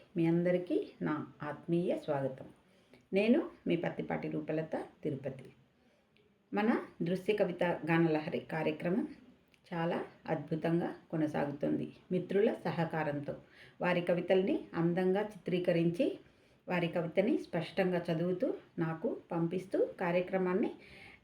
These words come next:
రెండు సంవత్సరాల పైగా సజావుగా సాగేలా ప్రతి ఒక్కరూ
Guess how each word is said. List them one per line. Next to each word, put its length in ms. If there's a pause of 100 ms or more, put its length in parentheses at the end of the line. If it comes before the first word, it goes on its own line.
(180)
రెండు 220
సంవత్సరాల 540
పైగా 420 (400)
సజావుగా 580 (760)
సాగేలా 480 (1300)
ప్రతి 220
ఒక్కరూ 520